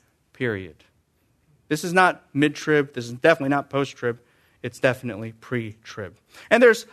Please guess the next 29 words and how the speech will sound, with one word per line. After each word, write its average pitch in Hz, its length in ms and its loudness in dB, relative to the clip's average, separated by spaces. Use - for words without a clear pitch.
a 165 60 4
lot 190 220 8
of 185 80 0
things 160 320 2
that 139 160 2
now 135 340 2
can 131 160 -4
support 131 440 -2
that, 127 280 0
<clears throat> - 460 0
and 143 220 2
I 123 100 0
want 131 160 2
to - 20 2
make 123 160 2
sure 123 320 -2
that 131 140 2
I 127 60 2
end 127 240 -2
relatively 123 460 -2
on 113 120 -4
time, 127 320 -2
so 123 240 -6
we're 131 120 -2
gonna 123 320 0
go 135 160 2
through 127 160 -6
these 120 200 -4
in 113 240 -10